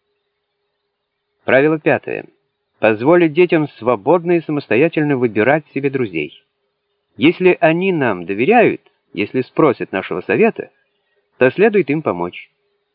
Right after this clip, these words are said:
Но последнее слово во всех важных делах пусть остаётся за ними. Правило шестое. Не ждать от детей гениальности и не требовать, чтобы они сделали в жизни то, что не удалось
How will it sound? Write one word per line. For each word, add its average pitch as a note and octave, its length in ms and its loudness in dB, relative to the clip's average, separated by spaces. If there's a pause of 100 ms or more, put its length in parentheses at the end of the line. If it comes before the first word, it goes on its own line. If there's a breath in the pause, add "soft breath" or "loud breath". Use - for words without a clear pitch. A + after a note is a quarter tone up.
(120)
Но F#2 160 -4
последнее D3 580 2
слово E3+ 360 2
во C#3 120 2
всех D3+ 260 -6
важных C3+ 360 -2
делах B2 480 0
пусть C3 260 -2
остаётся G#2+ 680 -4
за F#2+ 200 -2
ними. F#2 380 -6 (1400)
Правило D3+ 340 2
шестое. A2 680 0 (160)
Не C3 280 2
ждать D#3 380 0
от D#3+ 120 -4
детей D#3 420 0
гениальности B2 840 0
и F#3 80 0
не B2+ 120 -2
требовать, D#3 560 0 (140)
чтобы A2 300 -2
они B2 180 0
сделали B2 400 2
в G2+ 80 -6
жизни G2+ 320 -4
то, F3+ 280 0
что D3 360 -2
не B2 140 -2
удалось A2 420 0